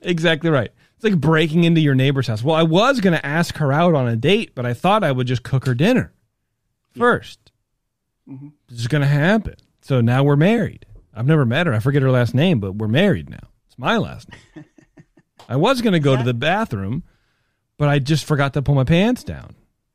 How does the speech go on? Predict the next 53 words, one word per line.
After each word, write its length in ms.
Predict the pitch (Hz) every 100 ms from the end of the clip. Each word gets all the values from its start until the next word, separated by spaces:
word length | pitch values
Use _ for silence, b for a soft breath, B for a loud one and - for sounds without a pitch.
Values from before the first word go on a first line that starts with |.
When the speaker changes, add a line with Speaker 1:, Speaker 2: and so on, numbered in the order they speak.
| B B -
Speaker 2:
Right, 200 | 170 -
so 80 |
I 60 | 120
crapped 640 | - - 143 131 131 _ _ -
my 100 | 135
actual 500 | 196 - - - 202
Speaker 1:
<laughs> 0 |
Yeah, 120 | -
Speaker 2:
pants. 300 | - - -
Speaker 1:
or 60 | 208
actually, 500 | 208 240 160 151 151 B B 165
I 80 | 202
was 240 | 254 269
gonna 180 | 226 196
go 80 | 180
to 60 |
the 80 | 165
bathroom, 400 | 160 180 202 170
so 120 | - 170
I 60 |
just 200 | 175 156
removed 500 | 156 139 151 175 151
my 160 | 143 135
pants. 500 | - 202 101 - 147
"Sir, 200 | 165 165
this 140 | 160
is 120 | 165 147
a 80 |
Wendy's." 480 | 131 196 202 101 95
Yeah, 200 | 190 196 -
I 100 | 180
know. 280 | 233 160 - _ _ _ 139
But 160 | 175
I 60 | 170
was 140 | 165
gonna 220 | 143 240 247
go 180 | 202
to 80 | 160
the 80 | 147
bathroom, 460 | 156 180 208 156 139
but 80 |
I 40 | 147
haven't 260 | 156 208 214
ordered 240 | 190 151
my 140 | 127 110
food, 340 | 117 117 147
so 80 | 151
I 60 |
pulled 300 | 123 - 254
my 100 | 214
pants 320 | 127 131 113 -
down 240 | 107 98
first. 440 | - 117 170 -